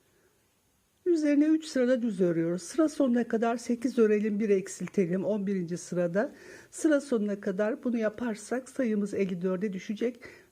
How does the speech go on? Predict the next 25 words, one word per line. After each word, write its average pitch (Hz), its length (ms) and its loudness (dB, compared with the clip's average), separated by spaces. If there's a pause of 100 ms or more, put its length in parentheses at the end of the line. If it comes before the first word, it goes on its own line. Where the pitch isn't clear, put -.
Üzerine 320 600 2 (240)
üç 415 140 -2
sıra 262 380 -2
düz 160 180 -6
örelim. - 340 -6 (680)
Şu - 320 -12
an 247 300 -8 (480)
on 277 220 6
beşinci 190 420 -4
sıradayım 185 500 -6
arkadaşlar. 180 840 -8 (1300)
Üç 269 180 -8
sıra 214 320 -4
düz 185 200 -8
ördüm. 185 520 -6
Sayabilirsiniz. 208 960 -4
Kırmızının 247 500 0
sıra 202 320 -4
sayısını 185 600 -6
veriyorum. 185 380 -6
Alttakileri 226 640 -2
bıraktık 202 480 -6
artık. 185 480 -8 (520)
Bu 370 100 4
sırada 233 580 0